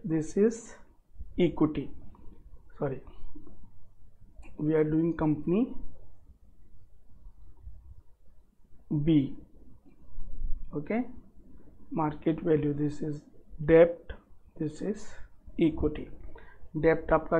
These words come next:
कितना है, फिफ्टी फ़ोर, this is ट्वेंटी सेवन सिक्सटी, फिफ्टी फ़ोर प्लस ट्वेंटी सेवन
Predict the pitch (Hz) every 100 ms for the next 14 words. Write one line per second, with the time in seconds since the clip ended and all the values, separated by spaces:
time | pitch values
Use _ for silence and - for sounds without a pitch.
0 | 170 175 - 165 160 170 214 - - -
1 | - _ _ _ - - - - - -
2 | - - - - - - - - - -
3 | - - - 175 170 - 196 180 - 170
4 | 143 143 - - 156 - 170 180 - -
5 | - - 165 156 147 - 175 - 165 156
6 | 175 226 - - - - - - - -
7 | - - - - - - - _ _ -
8 | - - - - - - - - - -
9 | 165 - - - 147 - - - - -
10 | - - - - - - - 170 - -
11 | - 175 - 170 156 151 - 160 156 -
12 | - 165 156 165 160 - 156 156